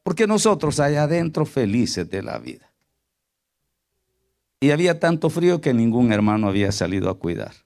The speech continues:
Así que cuando sintieron, se llevaron la placa. Una placa. Estamos rodeados de la maldad. Pero ahora viene Jesucristo.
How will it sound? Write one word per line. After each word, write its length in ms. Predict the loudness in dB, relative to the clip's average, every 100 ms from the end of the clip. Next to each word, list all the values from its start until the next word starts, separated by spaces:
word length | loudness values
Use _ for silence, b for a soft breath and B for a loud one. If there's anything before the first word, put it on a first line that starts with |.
| _ _ _ _ _ _ _ _ _ _ _ _ _ _ _ _ -2
Así 260 | 0 2
que 340 | 2 0 0 -12 -16 -4
cuando 300 | 0 2 2
sintieron, 480 | 2 2 0 -6 -8
se 180 | -2 0
llevaron 360 | 2 0 -2
la 100 | -8
placa. 340 | -14 -20 _ _ _ _ _ _ _ _ _ -10
Una 180 | -6 -6
placa. 300 | -8 -14 _ _ _ _ _ _ _ _ _ _ _ _ _ _ _ _ _ -6
Estamos 360 | -2 0 0 0
rodeados 540 | -4 -4 -6 -6 -12
de 100 | -12
la 80 | -12
maldad. 320 | -14 -20 _ _ _ _ _ _ _ _ _ _ _ _ _ _ _
Pero 180 | 0 2
ahora 480 | 4 4 2 0 _ _ _
viene 280 | 4 8 8
Jesucristo. 840 | 6 4 0 0 0 -2 -6 -8